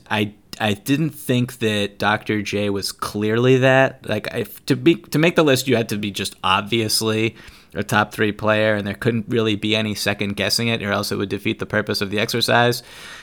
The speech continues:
And so that's why I did not have him on. Now, maybe I'm, I'm incorrect there, and, and it is obvious. I was not alive at the time, so I could not,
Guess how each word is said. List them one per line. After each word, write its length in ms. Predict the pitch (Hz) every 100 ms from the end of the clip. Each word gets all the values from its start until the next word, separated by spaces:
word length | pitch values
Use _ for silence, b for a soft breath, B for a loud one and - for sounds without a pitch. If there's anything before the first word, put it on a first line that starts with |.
| B
And 160 | 123
so 100 | 135
that's 400 | 104 117 117 -
why 400 | 120 113 113 113 -
I 500 | 110 107 104 101 101
did 180 | 120 104
not 240 | 101 101 107
have 220 | 107 110
him 180 | 101 101
on. 220 | 107 110
Now, 160 | 104
maybe 440 | 104 107 110 127 120
I'm, 280 | 113 110 -
I'm 160 | 110 110
incorrect 580 | 117 120 127 107 110 -
there, 300 | 127 131 120
and, 280 | 107 98 -
and 120 | 101
it 100 | 101
is 280 | 107 107 92
obvious. 460 | 101 113 123 117 107
I 80 |
was 180 | 101 101
not 160 | 104 104
alive 340 | 95 95 104
at 120 | 113
the 80 | 113
time, 280 | - 113 117
so 140 | -
I 80 | 101
could 220 | - 107
not, 300 | 104 104 107